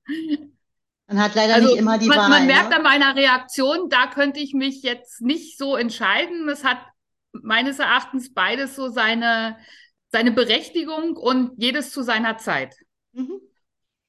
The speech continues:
Speaker 1: Danke für deine offenen Worte <laughs> an dieser
Speaker 2: <laughs>
Speaker 1: Stelle. Äh, du betreibst eine Manufaktur und einen Shop. Wo findet, befindet sich deine Küche?
Speaker 2: Tatsächlich noch von zu Hause aus.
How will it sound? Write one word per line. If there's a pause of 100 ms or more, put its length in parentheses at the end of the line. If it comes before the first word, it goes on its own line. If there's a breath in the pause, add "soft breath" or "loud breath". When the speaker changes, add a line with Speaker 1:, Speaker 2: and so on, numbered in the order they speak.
(600)
Speaker 1:
Danke
für
deine
offenen
Worte
<laughs>
an
dieser
Speaker 2:
<laughs>
Speaker 1:
Stelle. (840 loud breath)
Äh,
du
betreibst
eine
Manufaktur
und
einen
Shop. (440)
Wo
findet,
befindet
sich
deine
Küche? (1300)
Speaker 2:
Tatsächlich
noch
von
zu
Hause
aus.